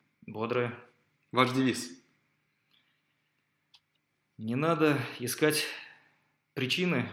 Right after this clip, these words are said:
Speaker 1: если не хочешь сделать. Надо искать возможности, если хочешь сделать.
Speaker 2: Дорогие друзья, уважаемые слушатели, сегодня у нас был специальный гость, специальный выпуск. Сегодня в гостях у нас был первый, э, заместитель министра экономики Республики Татарстан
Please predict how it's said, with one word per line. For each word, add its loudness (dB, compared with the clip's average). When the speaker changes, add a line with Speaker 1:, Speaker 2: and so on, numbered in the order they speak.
Speaker 1:
если -6
не 0
хочешь -4
сделать. -6
Надо -2
искать -6
возможности, -4
если -10
хочешь -12
сделать. -20
Speaker 2:
Дорогие 6
друзья, 8
уважаемые 8
слушатели, 6
сегодня 4
у 4
нас 4
был 6
специальный 4
гость, 2
специальный 4
выпуск. 4
Сегодня 6
в 2
гостях 4
у 2
нас 2
был 4
первый, 6
э, 4
заместитель 2
министра 6
экономики 4
Республики -2
Татарстан 0